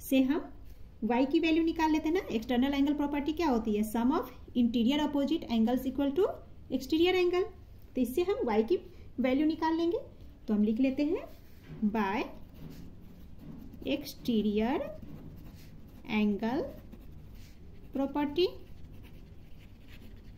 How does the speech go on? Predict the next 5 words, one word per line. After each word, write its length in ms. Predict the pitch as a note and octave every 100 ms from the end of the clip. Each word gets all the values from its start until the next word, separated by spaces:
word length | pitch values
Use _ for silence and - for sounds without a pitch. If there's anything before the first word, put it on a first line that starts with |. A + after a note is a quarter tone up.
| - - - - - - - - - - - - -
ठीक 120 | D4+
है, 60 | F#4+
sum 280 | - A#3+ B3
of 200 | D#4+ C5 A4 A#3
opposite 520 | A3+ A#3+ A3+ E4